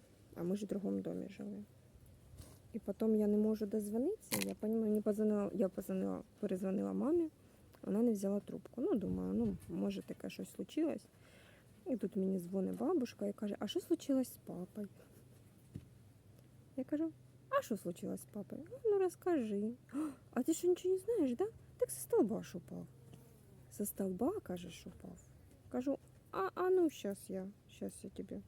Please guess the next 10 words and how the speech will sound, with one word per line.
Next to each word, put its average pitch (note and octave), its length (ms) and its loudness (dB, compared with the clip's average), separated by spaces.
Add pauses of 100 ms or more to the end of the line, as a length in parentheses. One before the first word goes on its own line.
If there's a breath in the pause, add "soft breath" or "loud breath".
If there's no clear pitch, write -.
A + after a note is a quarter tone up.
перезвоню". G3+ 640 -4 (1300 loud breath)
І G3+ 80 2
вона G3 240 4
поняла, F#3+ 440 0
що F#3+ 320 -4
я F3+ 160 2
вообще F3 340 -2
нічого F3+ 480 -2
не F3+ 160 -4
знаю, A#3+ 680 0